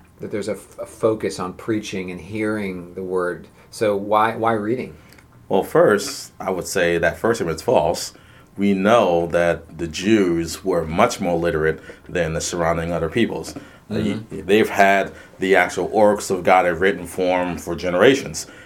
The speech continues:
Speaker 2: So it's much more likely the Jews were a reading people versus, say, the Gentiles.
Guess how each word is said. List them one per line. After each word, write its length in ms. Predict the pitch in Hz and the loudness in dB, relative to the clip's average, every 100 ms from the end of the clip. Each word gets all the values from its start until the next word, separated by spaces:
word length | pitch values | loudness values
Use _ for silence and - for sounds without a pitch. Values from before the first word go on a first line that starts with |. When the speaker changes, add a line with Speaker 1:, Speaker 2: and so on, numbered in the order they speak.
| - - | -20 -10
Speaker 2:
So 480 | - 95 90 95 - | 0 2 4 2 -4
it's 280 | 90 82 | -8 -8
much 440 | 90 87 101 127 110 | -8 0 2 2 2
more 220 | 95 90 | 0 2
likely 240 | 90 85 87 | 0 0 -2
the 80 | |
Jews 360 | 80 95 90 80 | -2 -2 -2 -2
were 160 | 90 - | -2 -2
a 60 | |
reading 440 | 90 92 127 101 90 | -2 2 4 4 0
people 320 | - 80 85 | -4 -6 -6
versus, 440 | 78 85 82 85 - | -2 -2 -2 -4 -4
say, 220 | 85 78 | -4 -4
the 100 | 78 | -4
Gentiles. 720 | 78 87 78 - 80 - | -6 -6 -6 -10 -10 -14